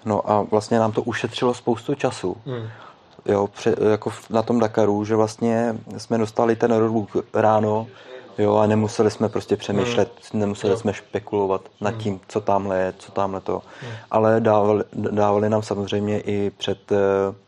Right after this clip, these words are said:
Speaker 1: nedávali nám jenom ráno vlastně ty roadbooky vybarvený, ale dávali
Speaker 2: Hmm.
Speaker 1: nám je i p-,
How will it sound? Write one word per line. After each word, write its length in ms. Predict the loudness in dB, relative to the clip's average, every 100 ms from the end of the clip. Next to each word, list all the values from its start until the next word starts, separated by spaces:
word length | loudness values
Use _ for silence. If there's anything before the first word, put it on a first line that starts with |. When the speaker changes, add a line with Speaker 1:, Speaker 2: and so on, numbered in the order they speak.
| _ _ -20 -6
Speaker 1:
nedávali 440 | -2 2 4 4 4
nám 160 | 2
jenom 200 | 2 0
ráno 420 | 2 0 0 -2 -2 -4
vlastně 260 | -4 -2
ty 120 | 0
roadbooky 400 | 0 0 -2 -4
vybarvený, 600 | -2 0 0 0 -2 0
ale 180 | 2 4
dávali 320 | 4 2 2
Speaker 2:
Hmm. 80 | 0
Speaker 1:
nám 180 | 0 -2
je 160 | -2 -2
i 160 | -2 -6
p-, 200 | -8